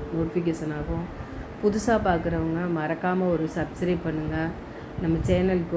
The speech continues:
ஒரு நல்ல ஒரு ஆதரவு கொடுங்க. ரொம்ப நல்ல யூஸ்ஃபுல்லான வீடியோ தான் போடுறோம். ரொம்ப சிம்பிளாவும் நம்மக்கிட்ட இருக்கிற என்ன வீட்ல இருக்கோ அதை வச்சு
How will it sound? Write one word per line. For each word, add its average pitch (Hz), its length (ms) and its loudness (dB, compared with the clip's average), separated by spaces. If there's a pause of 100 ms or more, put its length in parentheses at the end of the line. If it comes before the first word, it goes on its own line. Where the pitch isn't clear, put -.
ஒரு 160 140 2 (2500)
நல்ல 170 160 2 (120)
ஒரு 175 100 4 (100)
ஆதரவு 170 380 4
கொடுங்க. 156 280 -4 (2500)
ரொம்ப 185 240 4
நல்ல 185 140 4 (120)
யூஸ்ஃபுல்லான 190 720 2
வீடியோ 170 220 4 (100)
தான் 185 180 2
போடுறோம். 156 380 0 (140)
ரொம்ப 190 320 0 (100)
சிம்பிளாவும் 170 680 2 (540)
நம்மக்கிட்ட 165 340 0 (140)
இருக்கிற 175 240 0 (140)
என்ன 185 140 2 (120)
வீட்ல 190 280 -2
இருக்கோ 160 220 0 (140)
அதை 165 180 0
வச்சு 185 180 2